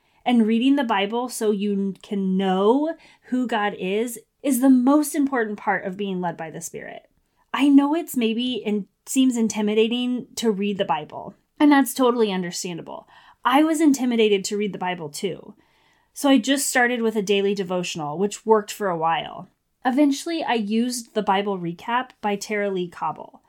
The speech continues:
and I'll link everything in the show notes so you have it to reference. But she has a simple plan to follow and then provides a recap in a podcast that explains everything you read.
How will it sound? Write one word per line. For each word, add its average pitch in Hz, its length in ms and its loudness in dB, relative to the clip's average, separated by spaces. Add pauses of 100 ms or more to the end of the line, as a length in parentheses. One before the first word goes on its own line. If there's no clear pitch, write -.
(160)
and 247 120 2
I'll 262 160 6
link 269 280 4
everything 220 400 2
in 220 100 -2
the 208 60 -2
show 196 240 -2
notes 170 280 -8
so - 80 -8
you 190 140 -4
have 170 260 -2
it - 100 -14
to 185 120 -12
reference. - 640 -12 (340)
But 233 160 0
she 294 300 2
has 294 200 0
a 226 80 2
simple 262 500 -2
plan 214 420 -4
to 226 120 -6
follow 196 460 2
and 240 240 0
then 262 160 4
provides 226 540 -2
a 196 80 0
recap 196 680 -4 (200)
in 302 160 6
a 302 80 2
podcast 202 680 0
that 220 140 0
explains 247 560 -2 (140)
everything 220 560 0
you 190 160 -2
read. - 440 -8